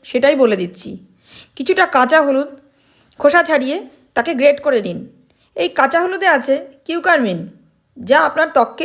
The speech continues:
উজ্জ্বল করবে। কড়াইতে পাঁচ চামচ আমন্ড অয়েল দিন। এবার গ্রেট করা কাঁচা হলুদটা দিয়ে দিন। এই আমন্ড অয়েল আপনি কসমেটিক্সের দোকানে পাবেন। এর মধ্যে বেশ কিছুক্ষণ নাড়াচাড়া করে হলুদটা ভেজে নিন। আঁচটা কিন্তু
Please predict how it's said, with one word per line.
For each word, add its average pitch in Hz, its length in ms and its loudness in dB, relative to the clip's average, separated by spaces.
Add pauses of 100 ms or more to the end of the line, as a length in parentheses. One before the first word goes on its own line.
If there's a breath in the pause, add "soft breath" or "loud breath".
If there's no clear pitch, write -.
উজ্জ্বল 233 340 0
করবে। 170 300 -4 (800 loud breath)
কড়াইতে 277 420 2 (520 soft breath)
পাঁচ 247 220 2
চামচ 320 320 0 (220)
আমন্ড 294 320 0
অয়েল 285 260 4
দিন। 185 180 -4 (800 soft breath)
এবার 339 240 4
গ্রেট 269 280 2
করা 320 200 2 (160)
কাঁচা 240 240 -2
হলুদটা 285 340 -4
দিয়ে 226 200 -4
দিন। 170 160 -10 (600 soft breath)
এই - 220 -4
আমন্ড 320 320 0
অয়েল 330 220 2 (220)
আপনি 247 260 -6
কসমেটিক্সের 277 480 -2
দোকানে 262 300 -4
পাবেন। 175 320 -4 (960 soft breath)
এর 320 160 4
মধ্যে 311 280 -4 (260)
বেশ 262 220 2
কিছুক্ষণ 359 380 -4
নাড়াচাড়া 285 420 2
করে 311 220 -2 (280)
হলুদটা 254 320 -4
ভেজে 226 260 0
নিন। 170 160 -8 (540)
আঁচটা 226 360 0
কিন্তু 330 320 -4